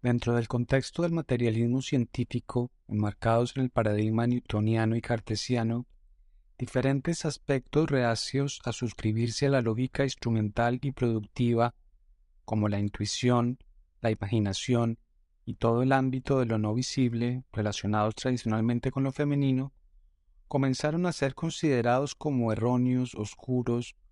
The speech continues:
pueriles, supersticiosos y con nula legitimidad para aportar un conocimiento válido sobre lo humano.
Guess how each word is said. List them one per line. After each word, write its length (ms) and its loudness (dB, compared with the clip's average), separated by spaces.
pueriles, 720 0
supersticiosos 1200 -2
y 60 -2
con 260 0
nula 280 0
legitimidad 800 2
para 160 2
aportar 520 -2
un 140 -2
conocimiento 720 0
válido 420 2
sobre 320 0
lo 120 0
humano. 420 -2